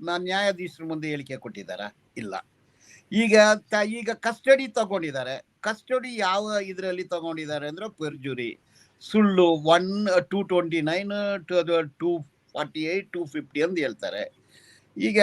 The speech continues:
ನೀವು ಆ ಕಾನೂನನ್ನ ಓದಿ, ಟೂ ಟ್ವೆಂಟಿ ನೈನ್ ಓದಿ, ಟೂ ಫಾರ್ಟಿ ಏಟ್ ಓದಿ, ಟೂ ಫಿಫ್ಟಿ ಓದಿ,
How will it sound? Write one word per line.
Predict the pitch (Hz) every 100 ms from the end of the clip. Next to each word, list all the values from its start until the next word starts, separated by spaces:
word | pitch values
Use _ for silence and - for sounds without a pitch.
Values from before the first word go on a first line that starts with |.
| 214
ನೀವು | 247 233 226
ಆ | 214
ಕಾನೂನನ್ನ | 190 - 175 247 269 254 240
ಓದಿ, | 214 180 180 123
ಟೂ | - - 202
ಟ್ವೆಂಟಿ | 208 180 180 165 175
ನೈನ್ | 160 185 185
ಓದಿ, | 156 151 147
ಟೂ | 147 156 160
ಫಾರ್ಟಿ | - 156 143 147
ಏಟ್ | 143 170 185
ಓದಿ, | 151 135 135 143
ಟೂ | 156 165
ಫಿಫ್ಟಿ | - 151 147 - 190
ಓದಿ, | 156 127 135 147